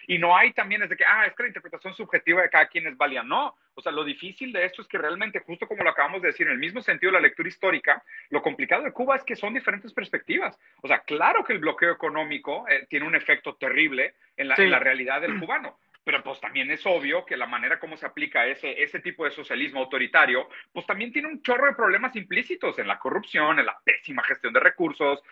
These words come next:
Speaker 1: en el sufrimiento directo de la gente. Pues es obvio, o sea, lo que la gente no quiere escuchar es que la lectura de la situación, tanto de Cuba como de Haití, como de Colombia, como de África del Sur, es perspectivista.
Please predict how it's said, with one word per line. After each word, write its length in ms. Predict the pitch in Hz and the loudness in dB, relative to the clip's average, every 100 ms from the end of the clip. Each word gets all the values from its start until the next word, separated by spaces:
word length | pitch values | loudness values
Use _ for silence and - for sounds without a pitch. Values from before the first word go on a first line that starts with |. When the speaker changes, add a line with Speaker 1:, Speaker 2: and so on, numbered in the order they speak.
| - | -12
Speaker 1:
en 120 | 131 135 | -6 -4
el 40 | |
sufrimiento 560 | 143 147 131 131 131 147 | 0 2 6 6 4 2
directo 380 | 135 127 139 | 4 4 4
de 60 | 135 | 2
la 100 | 143 | 2
gente. 420 | - 170 156 165 _ _ | 0 -2 -2 -4 _ _
Pues 160 | 160 190 | -14 -12
es 160 | 190 | -4
obvio, 380 | 269 311 180 - | -4 -2 -4 -6
o 80 | 143 | -4
sea, 120 | 151 | -2
lo 120 | 139 | -2
que 80 | 147 | -2
la 100 | 123 | -4
gente 260 | 190 202 208 | -4 -4 -6
no 180 | 220 - | -6 -6
quiere 200 | 220 208 | -4 -4
escuchar 580 | - 185 185 170 - - | -6 -4 0 0 0 -2
es 160 | 123 | -2
que 100 | 175 | 0
la 120 | 160 | 2
lectura 400 | 120 120 147 160 | 0 -2 -4 -2
de 60 | 120 | -2
la 120 | 110 | -4
situación, 480 | - 110 110 156 143 _ _ | -8 -8 -4 -2 -2 _ _
tanto 260 | 120 120 120 | 0 0 -2
de 140 | 110 | -4
Cuba 400 | - 180 151 101 - | 0 0 2 0 -4
como 280 | 135 127 | -8 -4
de 80 | 120 | -2
Haití, 500 | 117 113 175 180 - _ _ | -2 -4 -8 -8 -8 _ _
como 240 | 147 139 | -6 -2
de 100 | 123 | -2
Colombia, 600 | - 123 170 226 147 107 - | -2 -4 -4 0 4 4 2
como 220 | 135 123 | -4 0
de 80 | 139 | 0
África 300 | - 240 127 | 0 -2 -2
del 120 | 123 | -2
Sur, 260 | 180 214 - - | -6 -6 -8 -10
es 160 | 185 | -10
perspectivista. 800 | - 269 - - 131 240 - - | -6 -6 -4 -4 -4 -6 -4 -8